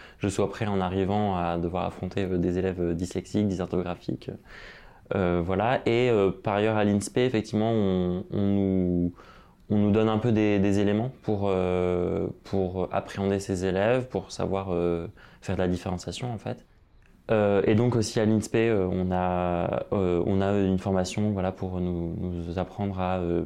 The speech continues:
pour savoir, euh, inclure ces élèves, euh, dys. Euh, voilà, même si, ben, on l'apprend forcément, euh, au fil de l'année. Donc, euh, on met en place petit à petit des aménagements et on les améliore, euh, à mesure que l'année avance, euh, forcément,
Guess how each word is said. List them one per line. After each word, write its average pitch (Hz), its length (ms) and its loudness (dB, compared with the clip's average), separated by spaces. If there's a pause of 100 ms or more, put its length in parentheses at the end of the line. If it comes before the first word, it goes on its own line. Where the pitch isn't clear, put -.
pour - 180 -10
savoir, 92 440 -4
euh, 85 180 -4
inclure 107 380 -2
ces 92 180 -2
élèves, 95 260 0
euh, 87 320 0
dys. 101 500 -2 (680)
Euh, 90 540 2
voilà, 90 180 2
même 101 160 2
si, 98 160 0
ben, 95 160 4
on 95 140 4
l'apprend 95 320 0
forcément, 98 560 -2
euh, 87 160 -2 (460)
au 98 60 -2
fil 104 220 0
de 101 80 4
l'année. 101 340 2 (600)
Donc, 104 360 2
euh, 92 300 2
on 92 300 2
met 95 240 0 (480)
en 104 160 0
place 107 320 0
petit - 400 -4
à 104 40 2
petit - 200 0
des 98 160 4
aménagements 98 500 2
et 113 80 2
on 101 80 2
les 95 160 2
améliore, 104 540 2
euh, 87 320 0
à - 20 -6
mesure 92 300 -2
que 98 100 -4
l'année 92 220 0
avance, 92 460 -6
euh, 107 160 -12
forcément, - 380 -18